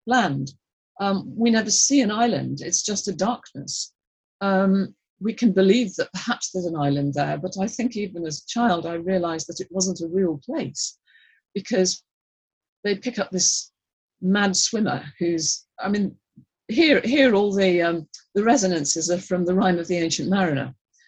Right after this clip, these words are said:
Um, the, the, you know, the, the, the swimmer, um, is crazy, um, because he's been left in this terrible place. He can't believe that he's ever going to be, uh,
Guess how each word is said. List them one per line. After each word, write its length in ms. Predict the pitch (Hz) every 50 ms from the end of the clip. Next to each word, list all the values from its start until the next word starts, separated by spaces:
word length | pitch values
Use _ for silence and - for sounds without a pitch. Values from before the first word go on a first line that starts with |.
| _ _ _ _ _
Um, 520 | - 170 170 170 170 170 165 165 165 - - _ _ - -
the, 240 | 196 185 - - -
the, 220 | - 185 175 165 -
you 80 | 208
know, 120 | 170 156 160
the, 260 | 151 - 233 - - -
the, 160 | - 214 - -
the 160 | 190 214 208
swimmer, 880 | - - - - - - - - - - 277 247 226 151 - - - - _ _ _ _ _ _ _ _ _ _ _
um, 640 | 190 190 190 190 185 185 185 175 180 170 151 151 - _ _ _ _ _ _ _ _ _ _ _ _ _ _ _ _ _ _ _ _
is 140 | - 202 -
crazy, 600 | - - - 294 392 339 - 123 - - 147 - _ _ _ _ _ _ _ _ _
um, 280 | 190 190 190 190 196 185
because 300 | 190 202 196 - 240 190
he's 140 | 214 196 185
been 160 | - 190 175
left 300 | 185 - 302 - - -
in 120 | 185 170
this 200 | 160 156 143 -
terrible 360 | - 240 202 202 165 160 165 156
place. 500 | - 254 196 147 - - - - - _ _ _ _ _ _ _
He 80 | 202 196
can't 260 | - - 208 - 180
believe 240 | 190 190 196 196 175
that 80 | 175 185
he's 160 | 180 180 185
ever 160 | 180 170 175
going 240 | 170 180 170 170 170
to 140 | - - 165
be, 440 | 147 170 160 156 151 147 143 143 - _ _ _ _ _ _ _ _ _ _ _ _ _ _ _
uh, 320 | 170 165 165 160 - -